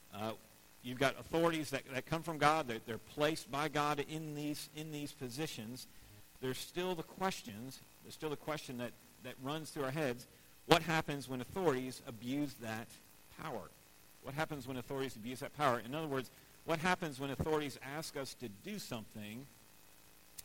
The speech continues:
that goes outside the bounds of the Scriptures, goes outside the bounds of, of God's commandments that would force us to sin? What happens in those moments? The simple answer is, is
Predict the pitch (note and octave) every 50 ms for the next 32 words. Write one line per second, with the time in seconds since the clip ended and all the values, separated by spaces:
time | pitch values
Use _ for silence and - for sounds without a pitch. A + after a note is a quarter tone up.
0 | - C3 C3+ C3+ B2 C#3 D3 D3 C3+ - - D3 D#3 - - - D#3+ D#3 C#3+ C3
1 | B2 G#2+ C3 B2+ C3 C3+ C3+ C3+ A#2+ - C3+ A#2+ A#2 A2+ - - D3+ - - -
2 | F#2+ F2+ E2+ - C#3 C3 B2 A2 B2 C#3 D3+ - - D#3 D3 C#3+ C#3 B2 G#2+ B2+
3 | C3 C#3 C#3+ D3 C3 - - - - - - - - - - - B2 A#2+ G#2+ -
4 | - B2 A2+ A2 B2 A#2+ C3 B2+ - - - C3+ B2 C3 C#3+ C#3 A#2 F#2+ F2 -
5 | - - - A#2 - A#2+ A2 - - - D3 D3 C#3+ - - B2 A2+ A2+ - -
6 | - - - - A#2+ A2+ A2+ A2+ A2 A2+ - - - - E3 D3+ B2+ A#2 B2+ C3+
7 | B2+ - D#3 D3+ D3 - C#3 B2+ G#2+ B2 B2 A#2+ A#2 A2 G#2+ G#2+ A2 A2+ - -
8 | - - - - - - C#3 C#3+ C#3+ A#2 F#2 F2+ - - - - - - - -
9 | - - - - - - - - - - - - - - A2 G#2+ - - E3+ D#3+
10 | F3+ E3 C#3+ C#3 C#3+ C#3+ - C#3 B2 B2+ E3 D#3+ B2 A2+ A#2+ A#2 - A2+